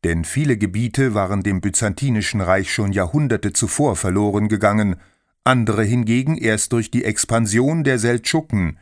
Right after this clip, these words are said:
im elften Jahrhundert. Insofern blieb den Kreuzfahrern allenfalls die Möglichkeit,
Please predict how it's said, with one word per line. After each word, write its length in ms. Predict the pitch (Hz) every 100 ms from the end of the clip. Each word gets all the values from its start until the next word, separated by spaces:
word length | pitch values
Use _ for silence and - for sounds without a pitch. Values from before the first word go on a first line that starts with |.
| _
im 220 | - 98 98
elften 400 | 104 92 - 104
Jahrhundert. 600 | 107 123 120 80 65 - _ _ _ _ _ _ _ _ _ _ -
Insofern 640 | 120 139 - - 104 147
blieb 220 | 143 107
den 160 | - 87
Kreuzfahrern 840 | - 85 95 - 101 101 110 110 -
allenfalls 680 | 143 135 104 95 95 107
die 100 | -
Möglichkeit, 760 | 85 101 107 104 - 104 95 -